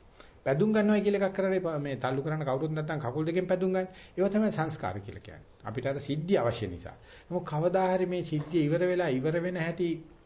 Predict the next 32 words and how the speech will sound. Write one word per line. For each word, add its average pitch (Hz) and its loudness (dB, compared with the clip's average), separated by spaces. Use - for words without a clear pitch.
ස්වභාවයෙන් 180 2
වෙන්න 185 2
ඇරියොත් 143 2
අන්තිමට 160 -2
ගිහලා 165 -2
මේක 165 -4
නතර 147 -4
වෙනකොට 175 0
වෙන්නේ 156 0
මොකද? 147 -2
අර 208 0
මේ 143 -2
පැත්තේ 175 2
ඉහළට 165 0
යන 175 -2
ගතිය, 175 0
මේ 160 -2
පැත්තේ 165 -2
ඉහළට 160 -2
ගතිය 151 0
වෙනුවට 156 0
ඔන්චිලා 165 -2
මැදට 127 -4
එනවා. 78 -10
මේ 180 -2
මැදට 160 2
එනකොට 214 2
අපේ 170 0
සිංහලේ 208 2
behavior 175 4
දෙන 156 -2
මේක 190 -4